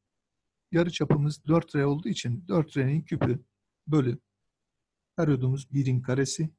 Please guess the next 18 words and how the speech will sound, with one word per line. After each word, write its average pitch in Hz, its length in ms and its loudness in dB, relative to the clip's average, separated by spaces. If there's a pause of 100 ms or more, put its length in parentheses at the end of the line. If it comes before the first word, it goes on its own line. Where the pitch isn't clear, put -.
(120)
eşit 190 260 -2
olmalı. 143 500 0 (340)
Diğer - 240 -8
gezegen 139 560 2
için 165 320 -2 (220)
R 185 140 4
küp - 220 -8 (120)
bölü 143 440 2 (360)
burası 160 300 0
da 180 160 0 (200)
T - 180 0
kareye. 110 380 -4 (460)
Bizim 202 260 0
buradaki 196 420 -2
T'nin 170 800 2
karesi 147 520 -2
eşittir 151 480 -2
diyeceğiz. 156 400 0